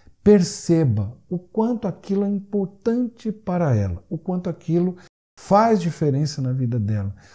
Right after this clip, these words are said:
o quanto ela precisa daquilo pra que ela possa se equilibrar. Não importa o que você faça,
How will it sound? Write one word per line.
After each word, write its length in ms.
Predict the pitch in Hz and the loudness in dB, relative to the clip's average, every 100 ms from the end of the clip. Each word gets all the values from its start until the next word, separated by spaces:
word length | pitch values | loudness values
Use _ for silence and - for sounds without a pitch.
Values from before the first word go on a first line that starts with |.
| - | -10
o 80 | 180 | -6
quanto 360 | 165 208 208 208 | -2 0 2 0
ela 180 | 190 185 | 0 -4
precisa 1160 | - 214 220 185 - - - 247 247 202 156 | -2 2 4 2 -2 -8 0 2 4 4 2
daquilo 760 | 127 127 - - 143 147 175 190 - _ _ _ | 0 -2 -4 -6 0 2 0 -4 -12 _ _ _
pra 120 | - 190 | -2 -2
que 160 | - | 0
ela 140 | 202 202 | -2 -2
possa 400 | 196 185 180 170 | -2 -2 0 -4
se 420 | - 202 180 - _ - | -4 -6 -6 -8 _ -2
equilibrar. 580 | 202 202 196 160 110 160 | -2 0 0 0 0 0
Não 100 | 262 | -2
importa 300 | 254 240 - | 0 -4 -4
o 20 | |
que 60 | |
você 260 | 202 190 208 | -4 -4 -6
faça, 440 | - 156 143 127 | -6 -4 -4 -4